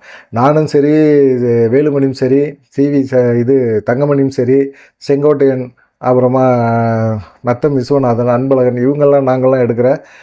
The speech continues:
முடிவுகள் தான். இனிமே எடப்பாடி பழனிசாமி ஒண்ணுமே கிடையாது, வேஸ்ட், டம்மி பீஸ் அப்படிங்கிற மாதிரி சொல்லிட்டார். இது வந்து எடப்பாடி பழனிசாமிக்கு காதுக்கு வந்தோன்னே, இந்த அஞ்சு பேரையுமே நம்ம ஏதாவது ஒண்ணு பண்ணி ஆகணுமே. நத்தம் விஸ்வநாதன் விட்டுருவோம்,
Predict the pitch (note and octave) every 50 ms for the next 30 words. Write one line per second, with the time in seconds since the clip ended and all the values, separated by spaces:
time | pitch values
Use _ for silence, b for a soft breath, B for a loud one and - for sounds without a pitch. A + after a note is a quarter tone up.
0 | B B B - C3+ D3 D#3+ D#3 D3 C#3 B2+ A#2 B2 A2+ G2+ F2+ - G#2+ A2 A2+
1 | B2+ C3 D3 D3+ C#3 C3+ C3+ D3 D3 C#3+ C#3 C3+ C3 B2 A#2+ G#2+ B2 A#2+ A#2+ C3
2 | D3 C#3+ C3 B2+ C3 C3 C3 C3 C3+ C#3 C3+ C3 B2 B2+ B2+ B2 A2 G#2+ B2 C3+
3 | C3 - - - G#2 G#2 F#2+ A#2+ B2+ C3+ C#3+ C#3 C3+ C3+ B2 A#2+ - - - A2
4 | A#2 A#2+ B2 B2 B2 A2+ G#2+ A2 C3 D3+ D3+ C#3 - C3+ C3+ B2+ C3 C#3 B2 A#2
5 | - _ _ B B B B B B B - C#3+ G3+ G#3 G#3+ F#3+ F3 F3+ F3+ E3
6 | E3 E3 F3 F#3 E3+ D#3 D#3+ D#3+ D3+ C#3 C#3+ C#3+ C#3 C#3 C#3 C3+ C#3 C3+ C3+ C3
7 | C3 C#3 C3+ B2+ B2+ B2+ A#2+ A#2 B2 B2 B2 B2 A#2 G#2+ A2 B2 B2 B2+ B2 B2+
8 | B2 D3 F#3+ G3 F#3+ F#3+ E3 E3 D#3+ D#3 D3+ D3+ D#3 D#3 D3 C#3 C3+ C3 B2 A2+
9 | B2+ C3 C3+ C3 C#3 C3 B2+ A#2+ - A#2 A2 A#2 B2 A#2+ A2+ G#2+ G2 F#2 F#2+ F#2
10 | F#2 F2 F2 - F#2 F2 - - D#3 D#3+ D3+ C3+ D3+ D3 C#3+ C#3+ C#3 C3+ B2+ B2
11 | A#2 A#2+ - A#2+ A#2 G#2 F2+